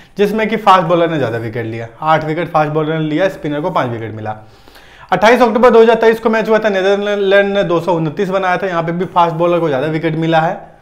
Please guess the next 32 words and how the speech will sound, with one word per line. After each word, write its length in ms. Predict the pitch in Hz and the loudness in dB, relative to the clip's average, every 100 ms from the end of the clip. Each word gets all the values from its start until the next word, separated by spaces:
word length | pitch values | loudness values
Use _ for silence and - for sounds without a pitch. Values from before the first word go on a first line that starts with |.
| _ - | _ -8
ठीक 140 | 180 | -2
है, 80 | 208 - - - | 0 -2 -8 0
तेरह 200 | 175 190 | 2 4
विकेट 260 | 185 190 - | 4 0 2
फास्ट 260 | 175 160 | 2 2
बॉलर 220 | 151 139 | 0 -2
को 100 | 127 | -2
मिला, 200 | 123 123 123 | -4 -4 -2
पाँच 240 | 151 156 | -2 -2
विकेट 240 | 147 170 165 | -2 -2 -4
स्पिनर 360 | - 135 117 | -6 -8 -8
को। 180 | 107 117 - - - - | -8 -14 -16 -20 -20 -4
श्रीलंका 380 | 220 226 220 254 | 2 2 4 4
वर्सेस 340 | 240 214 233 | 4 2 0
इंडिया 240 | 220 208 226 | 0 2 4
का 120 | 226 | 2
मैच 220 | 214 214 | 2 0
हुआ 100 | 214 208 | 0 0
था, 100 | 214 | 0
यहाँ 160 | 190 | 0
पे 100 | 185 | -2
दो 120 | 180 | -4
सौ 100 | 170 165 | -4 -4
पन्द्रह 260 | 165 175 | -2 -2
रन 180 | 190 190 | -2 -2
बनाया 160 | 190 185 | -2 -2
था, 100 | 190 | 0
ऑल 120 | 165 | 2
आउट 200 | 160 175 | 2 2
हो 80 | 180 | 0
गया 120 | 185 | 0
था, 320 | 180 214 214 | 0 -2 -6